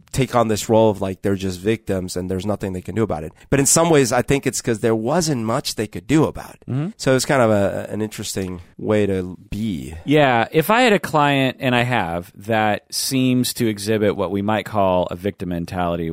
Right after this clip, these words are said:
Speaker 2: or s-, the, you know, way you're depicting it,
Speaker 1: Mm-hmm.
Speaker 2: what I would do is I, I, I have two different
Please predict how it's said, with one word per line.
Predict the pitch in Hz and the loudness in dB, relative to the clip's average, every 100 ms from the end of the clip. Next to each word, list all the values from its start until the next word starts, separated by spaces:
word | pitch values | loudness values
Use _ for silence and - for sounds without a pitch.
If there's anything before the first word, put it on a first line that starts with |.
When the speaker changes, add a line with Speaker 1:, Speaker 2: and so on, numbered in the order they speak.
| - | -8
Speaker 2:
or | - 87 85 - | -6 -4 -4 -6
s-, | - - | -16 -16
the, | - 87 - - | -12 -14 -14 -10
you | 87 | -8
know, | 85 | -4
way | 87 | -4
you're | 87 | -4
depicting | 82 82 92 - 80 | -4 -6 -10 -10 -10
it, | 76 - - | -10 -14 -14
Speaker 1:
Mm-hmm. | 107 104 95 - _ _ | -12 -12 -12 -18 _ _
Speaker 2:
what | 135 147 | 2 4
I | 147 | 6
would | 139 131 | 6 4
do | 139 208 147 117 - | 4 6 8 6 4
is | 117 113 110 107 - _ - | 4 6 6 2 -4 _ -2
I, | 113 117 113 - 92 | 2 4 4 -2 -8
I, | - 113 104 | 0 2 4
I | 113 | 2
have | 107 | 2
two | - - 156 135 | 0 2 4 6
different | 120 - 113 98 | 4 2 0 0